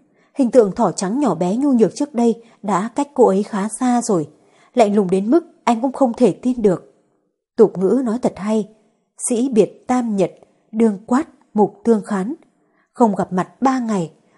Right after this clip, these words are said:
lúc gặp lại thì nhìn bằng cặp mắt khác rồi. Quả nhiên là đúng thật. Đằng Cận Tư bị ánh mắt chán ghét của cô làm tổn thương. Cô ấy cứ ghét mình như vậy sao? Trong lòng có một nỗi đau nhất thời không nói ra được,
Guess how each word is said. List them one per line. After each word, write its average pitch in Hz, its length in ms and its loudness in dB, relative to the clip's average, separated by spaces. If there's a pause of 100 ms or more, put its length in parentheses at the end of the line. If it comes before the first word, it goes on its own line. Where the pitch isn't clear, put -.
(140)
lúc 330 180 0
gặp 208 180 -2
lại 190 260 -2 (100)
thì 220 100 -4
nhìn 196 220 -2
bằng 180 100 -4
cặp 190 220 -6
mắt 269 220 -8
khác 330 260 -4
rồi. 175 260 0 (500)
Quả 214 200 2
nhiên 220 280 -2
là 180 80 0
đúng 185 240 -2
thật. - 240 -4 (1700)
Đằng 220 180 2
Cận 220 160 0
Tư 254 220 4
bị 214 120 4
ánh 196 240 0
mắt 302 200 0
chán 196 260 0
ghét 320 180 0
của 254 140 -2
cô 240 160 4
làm 202 200 0 (100)
tổn 175 260 2
thương. 220 220 -2 (640)
Cô 233 100 2
ấy 196 140 2
cứ 226 180 0
ghét 294 200 -2
mình 202 220 2
như 254 120 -4
vậy 262 120 4 (100)
sao? 262 220 0 (380)
Trong 262 200 0
lòng 208 200 4
có - 60 2
một 233 240 2
nỗi 226 120 -2
đau 233 220 2
nhất 233 260 -2
thời 190 200 4
không 262 220 -2
nói 226 180 0
ra 277 120 -2
được, 208 360 0